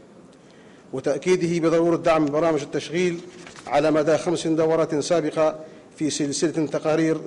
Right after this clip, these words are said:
تنم عن وعي حقيقي بقضايا الشباب في الوطن العربي والعمل من أجل تهيئة كافة الظروف لتوفير فرص العمل اللائق ومحاربة الفقر والحد من البطالة. السيد الرئيس، السيدات والسادة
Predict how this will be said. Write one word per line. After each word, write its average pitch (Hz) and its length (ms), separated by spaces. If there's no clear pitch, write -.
تنم 165 340
عن 143 140
وعي 147 260
حقيقي 165 500
بقضايا 151 440
الشباب 160 640
في - 80
الوطن 151 300
العربي 143 440
والعمل 156 540
من 139 180
أجل 156 340
تهيئة 160 340
كافة 156 380
الظروف 151 480
لتوفير 156 720
فرص 170 280
العمل 147 280
اللائق 147 380
ومحاربة 147 600
الفقر 160 400
والحد 139 380
من 147 100
البطالة. 139 400
السيد 160 300
الرئيس، 151 580
السيدات 151 400
والسادة 151 440